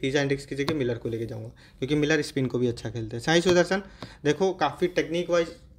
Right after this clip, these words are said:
देखोगे तो काफ़ी बेहतर बल्लेबाज है। अ, गुजरात टाइटंस के लिए जब आईपीएल खेला था, वहाँ पे भी काफ़ी अच्छा किया था, उससे पहले टीएनपीएल में काफ़ी अच्छा किया हुआ है। बस अभी लिस्ट में उतना अच्छा फॉर्म नहीं है इनका,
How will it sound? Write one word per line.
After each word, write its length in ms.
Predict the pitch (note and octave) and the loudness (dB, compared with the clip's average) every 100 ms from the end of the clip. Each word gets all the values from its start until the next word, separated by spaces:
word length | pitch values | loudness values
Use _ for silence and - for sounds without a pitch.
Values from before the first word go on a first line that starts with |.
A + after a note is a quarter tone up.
| C3 | -4
देखोगे 420 | C3 C3 D#3 E3+ | -2 0 -2 0
तो 100 | E3 | -2
काफ़ी 280 | D3 C#3 D#3+ | -4 -4 -2
बेहतर 360 | C3 A#2 D#3+ D#3+ | 0 0 0 2
बल्लेबाज 420 | D#3 D#3 D3+ D3 | 2 2 2 0
है। 80 | - - - - B2 | -6 -12 -20 -12 -6
अ, 140 | A#2+ | -4
गुजरात 420 | A#2+ C3 D3+ D3 D3+ | -2 -2 -2 0 0
टाइटंस 320 | C#3+ D#3 D3 | 0 0 0
के 80 | D#3 | 0
लिए 80 | |
जब 140 | D3+ D3 | 0 2
आईपीएल 280 | C#3 C#3+ D3+ | 2 0 -2
खेला 220 | D3 D3 | -2 -2
था, 100 | D3+ | -2
वहाँ 200 | C3+ C3 | -4 -4
पे 80 | C#3+ | -6
भी 100 | D3 | -2
काफ़ी 300 | C#3+ C#3 C#3+ | -4 -2 -4
अच्छा 180 | D#3 | -4
किया 140 | C#3 D3+ | -4 -2
था, 100 | D3+ | 0
उससे 300 | C#3+ C#3 D#3 | -2 -2 -2
पहले 200 | D3 D3 | -2 -4
टीएनपीएल 540 | D3+ C#3+ D3 D3+ D#3 | -2 0 0 2 0
में 120 | D3+ | 0
काफ़ी 260 | C#3+ C#3+ D#3 | -2 -2 0
अच्छा 200 | D3+ D#3 | -2 -4
किया 180 | C#3+ C#3+ | -2 -2
हुआ 120 | D#3 | -2
है। 60 | F#3 - - - | -4 -16 -10 0
बस 100 | F3 | 2
अभी 160 | G3 | 4
लिस्ट 320 | F#3 F3 F#3 G3 | 4 4 4 2
में 120 | G3+ | 2
उतना 260 | F3+ F#3 | 0 0
अच्छा 220 | F#3 - F#3 | 0 0 -2
फॉर्म 460 | - D#3 E3 E3 | 0 0 2 0
नहीं 360 | B2 B2 C#3 F3+ | -2 -2 2 2
है 140 | F3 | 2
इनका, 320 | E3+ E3 G3 | 0 -2 -4